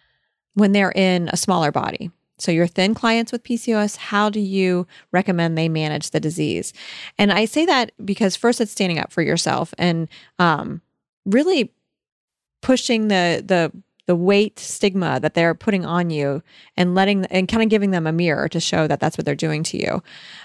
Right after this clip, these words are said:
but also to kinda help their brain make that shift and be able to <laughs> give you some recommendations. And a lot of times they'll be able to say, you know, it's, maybe we can look into your sleep patterns because sleep disorders are also common with P C O S and end up affecting insulin levels and cravings and all that.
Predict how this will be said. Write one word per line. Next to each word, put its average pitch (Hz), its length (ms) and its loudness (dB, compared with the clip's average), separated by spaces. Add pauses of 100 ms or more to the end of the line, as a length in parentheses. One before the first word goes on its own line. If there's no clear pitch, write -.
but 220 140 0
also 233 380 0
to 254 140 -2
kinda 208 320 0
help 196 240 0
their 196 160 0
brain 175 320 0
make 175 200 0
that - 180 -2
shift - 580 0
and 190 140 4
be 202 100 6
able 196 140 4
to 208 60 0
<laughs> 175 60 -2
give 185 100 -2
you 185 120 2
some 208 220 0
recommendations. 175 960 -2 (440)
And 226 140 2
a 226 60 4
lot 214 180 2
of 285 80 -4
times 247 320 -2
they'll 233 280 2
be 233 180 0
able 220 240 2
to 247 100 0
say, 196 340 0
you 233 140 0
know, 190 280 2
it's, - 300 -4 (380)
maybe 185 240 4
we 202 100 4
can 202 140 0
look 185 140 -2
into 180 180 -2
your 147 140 -4
sleep 214 500 -2
patterns 190 480 0
because 175 240 -8
sleep 185 360 -2
disorders 165 420 -2
are 156 100 0
also 175 240 -2
common 160 340 -2
with 160 140 -4
P - 140 -2
C 160 200 -4
O 151 60 0
S 151 320 -2
and 165 140 -4
end 160 200 -2
up - 120 -4
affecting - 460 -4
insulin 160 420 -4
levels 160 400 -2
and 170 160 -6
cravings 180 580 0
and 190 140 -2
all 170 140 4
that. 160 280 0